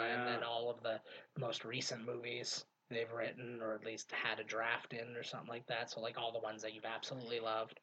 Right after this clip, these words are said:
Speaker 2: I wonder,
Speaker 1: Uh,
Speaker 2: yeah, how much do they get, like, to do, oh, look at this kid, to
Speaker 1: Mm-hmm.
Speaker 2: do a draft? Like, they didn't
Speaker 1: Oh.
Speaker 2: use mine, but I wrote a draft. Like, my
Speaker 1: Um,
Speaker 2: name's not gonna be as, and it, okay, here's another,
Speaker 1: Mm-hmm.
Speaker 2: if you're, if you did a draft, does your, and they kept some of your shit in there,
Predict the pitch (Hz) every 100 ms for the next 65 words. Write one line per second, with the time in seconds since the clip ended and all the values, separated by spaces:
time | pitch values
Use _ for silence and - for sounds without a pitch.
0 | - 185 254 320 330 - 208 208 185 247
1 | 339 - 262 247 240 175 196 190 185 170
2 | 165 147 143 - - 175 147 180 127 127
3 | 127 120 123 151 151 - 113 95 87 -
4 | - 156 147 170 160 160 143 131 139 147
5 | 139 - - - - _ _ _ _ _
6 | - 175 165 190 220 262 269 202 220 220
7 | 196 190 196 208 190 175 165 160 170 160
8 | 127 143 151 135 110 - - - - -
9 | - - - 214 214 180 180 208 190 202
10 | 196 196 170 185 170 160 160 156 - _
11 | - 196 220 214 196 185 170 170 190 190
12 | 165 - 180 247 247 262 190 208 208 202
13 | - 156 165 151 269 190 156 139 139 160
14 | 147 143 165 165 160 170 156 175 170 185
15 | 175 - 160 143 135 - 175 139 107 101
16 | 98 110